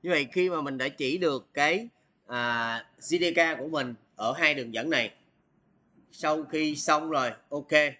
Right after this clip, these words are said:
Đó, thì mình test bằng cách là mình gõ cái lệnh gì? Các bạn phải ok nha. Thầy làm rồi cho nên là thầy cancel thôi. Còn các bạn thì các bạn gõ ok.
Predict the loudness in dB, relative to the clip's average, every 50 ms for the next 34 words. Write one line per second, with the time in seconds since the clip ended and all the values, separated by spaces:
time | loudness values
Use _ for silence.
0 | _ _ _ _ _ _ _ _ _ _ _ _ _ _ _ -8 -4 -2 0 0
1 | -2 -4 -6 -6 -6 -4 -2 -4 -6 -4 0 2 2 2 2 -2 _ _ _ _
2 | _ -4 -4 -4 -4 -6 -4 0 0 0 0 -2 -4 -2 -2 -2 -2 -4 -8 -4
3 | 0 2 2 4 4 2 2 0 0 0 0 0 0 0 0 0 0 0 -2 _
4 | _ -14 -14 -14 -20 -14 _ -2 0 2 2 0 0 -2 -2 -2 -2 -2 -2 0
5 | 2 2 2 2 2 0 0 -2 -8 _ _ _ 0 0 2 2 2 0 0 0
6 | 2 2 2 2 0 -2 -2 -2 -2 0 0 -2 0 0 0 0 0 -2 -4 -4
7 | 0 0 0 0 0 0 2 2 2 2 0 -4 _ _ _ _ _ _ _ _
8 | _ _ _ _ -12 -12 -6 -4 -4 -2 -2 -2 -2 -2 -4 -6 -6 -4 -2 -4
9 | -2 -4 -2 -2 0 0 0 0 2 2 2 2 2